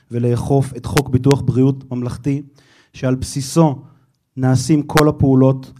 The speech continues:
נעשות כל הפעולות במערכת הבריאות. הדבר הזה והשינוי של המעמד של חוק יסוד כבוד האדם וחירותו מאיימים בעיקר על אוכלוסיות מוחלשות וזכאותן לשירותי בריאות מתקדמים. פגיעה בעצמאות הייעוץ המשפטי במשרד הבריאות תכניס שיקולים זרים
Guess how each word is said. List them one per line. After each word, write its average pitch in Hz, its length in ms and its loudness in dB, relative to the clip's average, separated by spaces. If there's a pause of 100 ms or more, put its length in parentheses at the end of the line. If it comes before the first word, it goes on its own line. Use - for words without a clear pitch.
נעשות 127 260 -2
כל 147 140 2
הפעולות 135 280 0
במערכת 123 260 -6
הבריאות. 110 460 -6 (1400)
הדבר 127 340 2
הזה 135 260 4 (460)
והשינוי 139 720 0
של 156 140 0
המעמד 139 340 0
של 135 80 0
חוק 120 240 -2
יסוד 131 240 -4
כבוד 131 240 -2
האדם 131 260 0
וחירותו 127 520 0
מאיימים 131 360 -2
בעיקר 139 460 -2
על 143 80 -4
אוכלוסיות 131 500 -4
מוחלשות 131 560 -2
וזכאותן 123 680 -6 (300)
לשירותי 120 400 -4
בריאות 131 420 0 (180)
מתקדמים. 113 500 -6 (960)
פגיעה 135 260 0
בעצמאות 147 420 2
הייעוץ 139 260 4
המשפטי 135 400 -2
במשרד 135 320 0
הבריאות 131 340 2
תכניס 143 340 -6
שיקולים 151 360 -4
זרים 139 380 -4